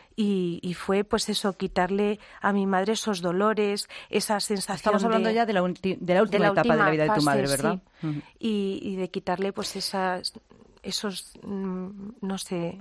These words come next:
Speaker 2: Sí, sí, de ese momento del final
Speaker 1: Sí.
Speaker 2: que realmente necesitas todavía más ayuda
Speaker 1: Sí.
Speaker 2: de la que ya tienes y la que habéis tenido
Speaker 1: Sí.
Speaker 2: durante veinticuatro años, que os habéis ayudado entre vosotros. Está Jorge Alcalde con nosotros, es nuestro experto en ciencia,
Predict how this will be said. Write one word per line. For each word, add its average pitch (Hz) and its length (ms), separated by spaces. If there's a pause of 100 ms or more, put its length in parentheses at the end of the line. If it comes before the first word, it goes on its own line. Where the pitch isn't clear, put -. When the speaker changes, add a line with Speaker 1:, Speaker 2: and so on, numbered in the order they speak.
(380)
Speaker 2:
Sí, 262 200
sí, 240 160
de 156 220
ese 160 160
momento 165 440
del 170 200
final 160 300
Speaker 1:
Sí. - 20
Speaker 2:
que 220 100
realmente 147 380
necesitas 170 400
todavía 151 360
más 175 200
ayuda 165 220
Speaker 1:
Sí. 220 60
Speaker 2:
de 214 120
la 151 80
que 165 120
ya 156 180
tienes 165 380
y 214 40
la 143 140
que 151 140
habéis 139 240
tenido 156 260
Speaker 1:
Sí. 175 40
Speaker 2:
durante 170 300
veinticuatro 156 480
años, 196 200
que 196 140
os - 80
habéis 170 240
ayudado 180 320
entre 180 220
vosotros. 135 580 (300)
Está 190 160
Jorge 285 260
Alcalde 226 300
con 180 100
nosotros, 180 420
es 160 120
nuestro 151 260
experto 143 320
en 139 100
ciencia, 160 640